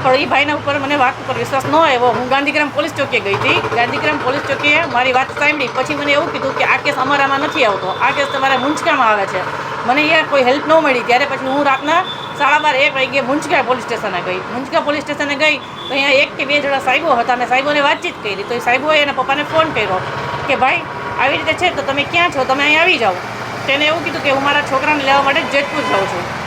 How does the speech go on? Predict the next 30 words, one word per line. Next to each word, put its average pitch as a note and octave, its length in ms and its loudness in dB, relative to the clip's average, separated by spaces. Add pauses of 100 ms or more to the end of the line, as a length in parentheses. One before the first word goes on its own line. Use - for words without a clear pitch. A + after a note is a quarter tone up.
(320)
રસ્તામાં C#4+ 420 2
છું" A3 160 -4
એમ. G3 120 0 (300)
તો - 80 2
જેતપુર D4 400 -2
એ D#4+ 60 -2
લોકો D4+ 200 0
રસ્તામાં D4 500 2
હતા, C4 280 0 (220)
એના A#3+ 140 2
પપ્પાને B3+ 340 0
એ A#3+ 60 -2
લોકો D4 340 2 (880)
બાર, C4 260 2
રાતના B3+ 300 0
બે D4+ 180 0
વાગ્યા D#4+ 200 0
સુધી C#4 220 -6
એનો C4 120 0
ફોન B3+ 200 -2
ચાલુ C#4+ 260 0
હતો. C4 280 2
બે C4 200 2
વાગ્યા D4 280 0
પછી C4 340 -4 (460)
અરવિંદભાઈનો D4+ 580 0
અને B3+ 280 -2
એના C4 140 0
બાબાનો, C4 380 0
વિકાસનો, B3+ 540 -2